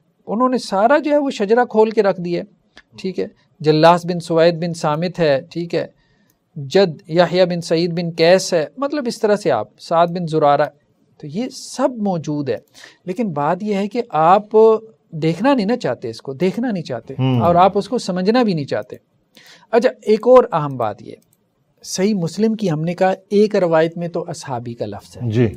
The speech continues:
Speaker 1: اس سے اگلی روایت میں کیا ہے؟ امتی کا۔
Speaker 2: امتی۔
Speaker 1: ٹھیک ہے، اس سے اگلی روایت میں کیا ہے؟ اس سے اگلی روایت کا بھی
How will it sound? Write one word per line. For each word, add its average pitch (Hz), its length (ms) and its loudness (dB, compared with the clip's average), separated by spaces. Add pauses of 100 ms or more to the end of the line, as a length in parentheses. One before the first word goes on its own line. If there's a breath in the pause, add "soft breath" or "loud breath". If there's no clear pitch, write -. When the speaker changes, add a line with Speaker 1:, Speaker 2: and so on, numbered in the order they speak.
(220)
Speaker 1:
اس 226 200 -2
سے 233 100 4 (120)
اگلی 196 300 0
روایت 180 360 2
میں 185 100 -8
کیا 170 160 -4
ہے؟ 156 100 -4 (400)
امتی 175 420 2
کا۔ 127 60 8
Speaker 2:
امتی۔ 120 280 2 (440)
Speaker 1:
ٹھیک 160 220 -14
ہے، 151 40 -12 (760)
اس 277 200 -6
سے 277 80 -6 (120)
اگلی 220 320 -2
روایت 139 360 -4
میں 131 120 -12
کیا 110 200 -14
ہے؟ 85 60 -20 (1120)
اس 226 160 -2
سے - 160 -2
اگلی 208 280 0
روایت 185 360 4 (380)
کا 196 120 4
بھی 175 200 0